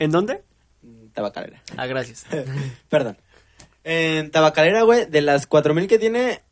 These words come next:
Speaker 2: mil trescientas son de Tabacalera, güey.
Speaker 1: No mames, a la verga.
Speaker 2: Y fue como de,
Speaker 1: ¿Dónde está
Speaker 2: "Verga, güey".
Speaker 1: Tabacalera?
Speaker 2: Allá en el centro.
Speaker 1: ¿No es donde está el Monumento a la Revolución?
Speaker 2: Ajá, por ahí. De hecho,
Speaker 1: Ah.
Speaker 2: donde está la fábrica, la Tabacalera, que ya valió verga. ¿Sí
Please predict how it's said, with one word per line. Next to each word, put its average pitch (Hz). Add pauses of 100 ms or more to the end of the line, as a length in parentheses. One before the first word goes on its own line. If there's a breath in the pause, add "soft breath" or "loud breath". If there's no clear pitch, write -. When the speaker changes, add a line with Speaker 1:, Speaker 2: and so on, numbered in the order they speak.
(100)
Speaker 2:
mil 185
trescientas 208
son 196
de 214
Tabacalera, 165
güey. 151
Speaker 1:
No 180
mames, 151
a 117
la 110
verga. 143 (160)
Speaker 2:
Y 175
fue 185
como 233
de, 180 (100)
Speaker 1:
¿Dónde 156
está 202
Speaker 2:
"Verga, 233
güey". 240
Speaker 1:
Tabacalera? 156 (160)
Speaker 2:
Allá 139
en 170
el 143
centro. 151
Speaker 1:
¿No 175
es 202
donde 208
está 170
el 170
Monumento 139
a -
la 139
Revolución? 113 (460)
Speaker 2:
Ajá, 175
por 175
ahí. 180
De -
hecho, 180
Speaker 1:
Ah. 190
Speaker 2:
donde 147
está 131
la 160
fábrica, 151
la 95
Tabacalera, 110
que -
ya 104
valió 101
verga. 127 (160)
¿Sí -